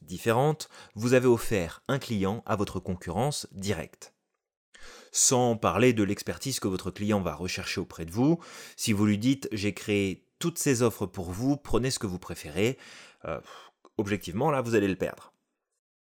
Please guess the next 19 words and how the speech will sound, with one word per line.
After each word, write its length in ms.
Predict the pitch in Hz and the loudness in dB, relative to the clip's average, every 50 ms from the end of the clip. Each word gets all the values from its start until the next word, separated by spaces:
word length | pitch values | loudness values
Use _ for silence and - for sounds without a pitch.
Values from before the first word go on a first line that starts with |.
| _ _ _ _ _ _ _ - | _ _ _ _ _ _ _ -6
Oui, 440 | 104 110 110 131 156 165 175 180 | -4 0 2 2 2 2 2 2
mais 160 | 170 156 139 120 | 2 2 4 4
les 140 | 117 113 | 4 4
sites 340 | 110 - - - 175 170 - | 2 2 -2 -2 -2 0 0
et 40 | 160 | 2
les 100 | 131 120 | 2 4
magasins 520 | 113 101 104 101 104 104 101 123 143 165 | 4 2 4 4 2 2 2 2 0 0
qui 140 | 165 - 139 | 0 -2 -6
proposent 460 | - - - 104 - - 151 156 - | -6 -4 -6 -4 -2 -2 -4 -4 -4
plein 240 | - - 127 131 131 | -6 -4 -2 -2 0
d'offres 360 | 117 120 123 123 - - 117 | 2 0 0 0 -2 -4 -4
différentes 600 | 107 101 110 101 - 104 87 78 98 107 127 131 | -4 -4 -6 -6 -4 -2 -2 0 0 -2 -2 -4
fonctionnent 440 | - - 104 101 - - - 131 131 | -6 -6 -6 -6 -6 -4 -6 -6 -6
super 400 | 123 - - 107 - 104 85 82 | -6 -8 -8 -6 -2 -2 -2 -2
bien, 240 | 82 90 92 95 120 | -2 0 0 2 2
alors 220 | 117 101 98 - | 2 0 -2 -4
pourquoi 340 | - 90 - - - - - | -6 -10 -6 -4 -4 -4 -2
pas 120 | - 90 82 | -2 -4 -4
moi ? » 240 | 78 - - - | -6 -10 -14 -18